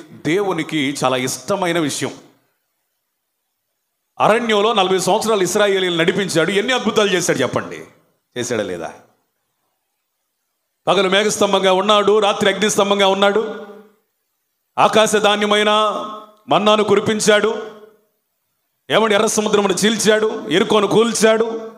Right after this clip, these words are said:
యోర్దానును ఏకరాశిగా మార్చాడు, యుద్ధం రాని బానిసలకు యుద్ధమును నేర్పించాడు. ఏమండి, ఒక ప-, పంట పొలమును వేయకుండా నలభై సంవత్సరాలు పోషించాడు.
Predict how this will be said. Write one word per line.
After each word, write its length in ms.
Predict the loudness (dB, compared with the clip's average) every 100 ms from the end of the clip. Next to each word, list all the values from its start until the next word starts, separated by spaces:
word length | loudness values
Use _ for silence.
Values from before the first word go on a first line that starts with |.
| -20 _ _ _ _ _ _ 0
యోర్దానును 440 | 2 4 2 2
ఏకరాశిగా 560 | 2 2 2 0 0 2
మార్చాడు, 640 | 2 0 2 2 0 -4 -6
యుద్ధం 380 | -4 0 0
రాని 260 | 2 2 2
బానిసలకు 680 | 2 2 0 -2 2 0 0 -2
యుద్ధమును 380 | 0 2 2 2
నేర్పించాడు. 880 | 0 0 0 -2 0 0 0 -2 -6 -10 -18 _ _ _ _ _ _ _ _ _ -4
ఏమండి, 340 | 0 2 2 2
ఒక 220 | 2 2
ప-, 360 | 2 0 0 0
పంట 220 | 0 0
పొలమును 460 | 2 2 2 0 2
వేయకుండా 560 | 2 2 2 2 2 0 2
నలభై 340 | 2 4 2
సంవత్సరాలు 460 | 2 0 2 2 2
పోషించాడు. 1000 | 4 2 2 -2 2 2 2 -4 -8 -16